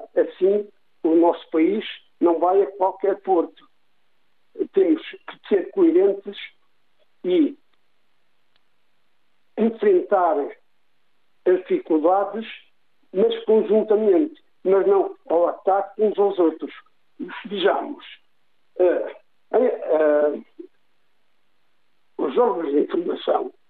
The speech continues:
os comentadores, comentam a torto e a direito, tudo e mais alguma coisa.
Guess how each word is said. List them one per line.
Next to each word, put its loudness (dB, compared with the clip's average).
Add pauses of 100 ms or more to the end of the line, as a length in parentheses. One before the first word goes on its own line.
(120)
os -18
comentadores, 0 (420)
comentam 2
a 2
torto -2
e 6
a 2
direito, -2 (460)
tudo 2
e 4
mais 0
alguma 2
coisa. -2